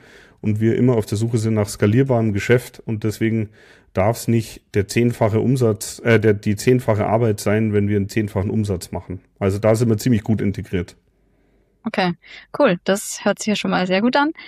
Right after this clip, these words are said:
Speaker 2: Ähm, dann würden wir da später auf jeden Fall noch drauf zurückkommen. Ähm,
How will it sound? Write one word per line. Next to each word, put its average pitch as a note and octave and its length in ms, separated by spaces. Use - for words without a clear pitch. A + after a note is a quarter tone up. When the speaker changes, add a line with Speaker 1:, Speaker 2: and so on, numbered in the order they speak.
Speaker 2:
Ähm, G3+ 580
dann F3+ 500
würden G3 200
wir F3+ 60
da F3 160
später F#3+ 360
auf - 140
jeden G3 120
Fall F#3 120
noch F3 120
drauf F3+ 220
zurückkommen. F#3+ 560
Ähm, F3+ 540